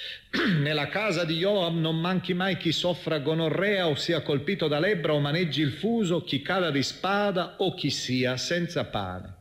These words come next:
Come vedete, pronuncia una retorica, oratoria, maledizione e imprecazione contro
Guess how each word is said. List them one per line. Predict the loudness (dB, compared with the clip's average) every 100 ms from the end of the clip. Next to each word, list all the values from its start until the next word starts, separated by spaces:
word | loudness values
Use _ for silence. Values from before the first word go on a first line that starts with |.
| -20 -20 -20 -20 -2
Come | 0 2
vedete, | 0 0
pronuncia | 2 2 4 4 2 0 -2 -2 -6 -14 -6
una | 2 4 4 0 -4 -4
retorica, | -2 -2 0 2 2 0 -4 -8 -12 -14 -18 -20 _ _ _ -20 -8
oratoria, | 0 2 0 0 2 2 2 0 -2 0
maledizione | 0 0 2 0 -2 0 2 2 2 0
e |
imprecazione | -2 0 -2 0 -2 -2 0 2 2 0
contro | 0 0 0 0 2 2 2